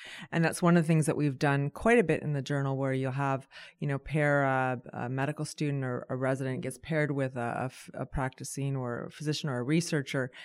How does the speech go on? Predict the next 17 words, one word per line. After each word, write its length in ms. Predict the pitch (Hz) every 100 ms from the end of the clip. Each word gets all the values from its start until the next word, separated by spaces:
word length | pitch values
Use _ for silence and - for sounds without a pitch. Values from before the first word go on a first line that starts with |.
| - - - -
And, 720 | 180 170 165 160 160 151 151 - -
you 160 | 185
know, 100 | 160
we'll 200 | 151 156
start 480 | 156 - 180 165 -
to 100 | -
produce, 260 | 175 175 175
and 80 | 160
it's 120 | 156
been 120 | 185
very 140 | 202
exciting 380 | 208 - 196 175
for 100 | 175
me 160 | 160 170
as 140 | 156
an 80 | 156
editor 580 | - 226 233 143 139